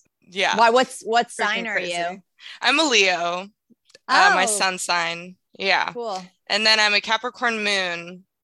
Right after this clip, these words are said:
Speaker 1: and I'm a Sagittarius rising.
Speaker 2: Rising. Groovy.
Speaker 1: So I don't know what the Sag rising does. Like, I couldn't tell you, but I know my Capricorn moon pretty well as far as different parts of myself and what that means. <laughs>
Speaker 2: Nice.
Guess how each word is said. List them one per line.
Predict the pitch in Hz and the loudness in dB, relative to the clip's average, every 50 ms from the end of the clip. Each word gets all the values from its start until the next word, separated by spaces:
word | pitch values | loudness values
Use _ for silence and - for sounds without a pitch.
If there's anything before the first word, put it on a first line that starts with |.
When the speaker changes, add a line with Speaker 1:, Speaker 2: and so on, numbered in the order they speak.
| _ _ _ - | _ _ _ -4
Speaker 1:
and | 208 202 190 185 185 | -2 0 0 0 0
I'm | 185 180 | 0 0
a | 190 | -2
Sagittarius | - - 190 180 185 180 185 185 - 190 185 180 180 180 180 180 180 175 - - - - - - _ _ | -2 0 0 0 0 -2 -6 -10 -6 -4 -2 -2 0 0 -2 -2 -4 -6 -8 -8 -8 -8 -8 -10 _ _
rising. | - 180 180 170 175 185 - - - - - - - | -8 -6 -6 -6 -6 -8 -12 -12 -14 -14 -18 -14 -8
Speaker 2:
Rising. | 165 165 170 180 175 180 165 160 170 170 - _ _ _ _ _ _ _ | -6 -4 -4 -4 -6 -8 -12 -12 -14 -16 -16 _ _ _ _ _ _ _
Groovy. | - 190 185 180 170 160 165 175 - - | -6 -4 -2 -2 -2 -2 -4 -6 -10 -16
Speaker 1:
So | - - 190 - - - - - - - 180 - - _ | -18 -16 -14 -14 -14 -14 -16 -16 -18 -18 -20 -20 -6 _
I | 202 220 | 2 4
don't | 262 311 320 | 4 4 4
know | 311 294 277 | 4 4 4
what | 269 262 254 | 4 2 0
the | - 240 | -2 -4
Sag | - - 220 208 208 214 208 | 0 0 2 2 2 0 0
rising | 220 220 208 214 220 208 220 220 | 0 2 2 2 0 -2 -6 -4
does. | 220 220 220 220 226 226 196 | 0 0 2 2 0 0 -2
Like, | 202 185 180 | -8 -8 -6
I | 175 175 175 180 175 - _ | -6 -8 -8 -10 -10 -14 _
couldn't | - 190 185 175 | -10 -8 -8 -4
tell | - 180 180 | -4 -2 0
you, | 185 180 175 | 0 -2 -2
but | 180 190 190 | -2 0 0
I | 202 | 2
know | 226 254 269 | 2 2 2
my | 262 240 | 2 0
Capricorn | 226 226 226 208 - 202 185 - 202 190 185 180 | 0 -2 -4 -4 -4 -6 -12 -8 -6 -6 -6 -4
moon | 180 175 175 175 170 165 165 160 165 - _ _ _ _ _ _ _ _ _ _ | -4 -4 -4 -4 -6 -8 -10 -16 -18 -20 _ _ _ _ _ _ _ _ _ _
pretty | - - 214 196 175 | -8 -4 -4 -4 -2
well | 165 156 143 - - 76 80 | -2 0 0 0 0 0 0
as | - - - | -2 -4 -6
far | - - 165 - | -6 -8 -8 -8
as | 165 170 170 160 | -8 -8 -10 -10
different | - 165 165 - - - 185 - | -10 -10 -10 -10 -12 -16 -18 -14
parts | - - - 160 - | -14 -16 -10 -10 -10
of | - | -10
myself | - - - - - - 196 190 185 - - - - - - - _ | -10 -12 -10 -10 -8 -8 -8 -8 -10 -12 -18 -20 -20 -20 -20 -18 _
and | - 185 | -12 -8
what | 175 175 175 | -8 -6 -4
that | 175 160 - | -4 -6 -6
means. | - - - - 214 254 233 277 | -8 -12 -8 -8 -6 -6 -4 -4
<laughs> | 320 - - - - - - _ - - _ _ 330 - _ _ 294 _ _ | -4 -4 -6 -10 -16 -20 -20 _ -20 -20 _ _ -10 -10 _ _ -20 _ _
Speaker 2:
Nice. | 220 208 185 165 - 196 - | -2 -2 -2 -2 -6 -8 -10